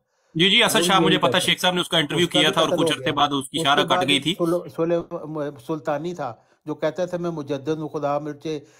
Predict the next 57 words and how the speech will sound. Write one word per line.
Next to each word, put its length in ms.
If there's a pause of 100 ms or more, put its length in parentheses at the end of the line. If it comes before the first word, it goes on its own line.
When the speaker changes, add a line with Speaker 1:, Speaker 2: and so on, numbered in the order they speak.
(180)
Speaker 2:
इतने 680
इल्हाम 400
करता 320
है 60
कि 100
जैसे 340
एक 140
second 380
उसके 200
पास 260
फारग 240
नहीं 120
होता।" 320 (440)
उसका 260
क्या 200
Speaker 1:
जी, 80
जी। 140
Speaker 2:
अंजाम 340
हुआ? 220 (1080)
तो 80
खुदा 340
Speaker 1:
सुने 240
Speaker 2:
ताला 120
Speaker 1:
तो। 100
Speaker 2:
ऐसे 100
करता 160
है 60
फिर 100
उनके 220
साथ। 180 (880)
Speaker 1:
सुने 200
ना 80
सर, 400 (160)
अच्छा, 200
आप 300
Speaker 2:
सुने। 140
Speaker 1:
फिर 140
खुदा 400
की 180
शारक 320
काटने 340
को 120
मुराद 340
ये 180
दे 160
रहे 100
हैं 120
कि 80
कोई 200
जज्बाती 440
बंदा 240
उठे 200
और 60
जाके 260
कत्ल 240
कर 140
दे? 140